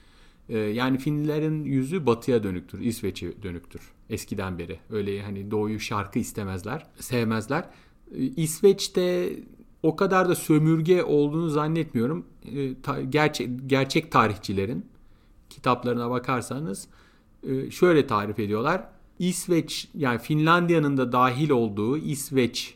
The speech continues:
Krallığı Finlandiya ile birlikte evrildi. Yani İsveçliler gelip Finleri sömürge almış değiller. O devlet o şekilde zaten ortaya çıktı.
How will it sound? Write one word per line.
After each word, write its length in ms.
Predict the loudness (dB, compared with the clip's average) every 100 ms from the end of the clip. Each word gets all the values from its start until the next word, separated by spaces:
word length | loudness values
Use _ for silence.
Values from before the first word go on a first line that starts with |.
| _ -14
Krallığı 800 | -2 0 2 0 2 4 2 -6 _ _ _ _ -6
Finlandiya 560 | -2 0 2 2 4
ile 220 | 4 4
birlikte 340 | 4 4 2 2
evrildi. 420 | 2 0 -4 -6
Yani 300 | -4 -2 0
İsveçliler 560 | 0 0 -2 0 0 2
gelip 240 | 2 2
Finleri 520 | 2 4 4 4 0 -8 -20 -8
sömürge 520 | 4 6 6 4 4
almış 640 | 4 6 4 2 -4 -14 -18 -18 -16 -14
değiller. 680 | 2 6 8 6 4 0 -4 -20 -20 -16 2
O 400 | 6 6 4 6
devlet 300 | 6 6 6
o 140 | 4
şekilde 440 | 4 0 0 0 2
zaten 340 | 4 4 2
ortaya 440 | 2 2 4 4 2
çıktı. 420 | -8 -4 -4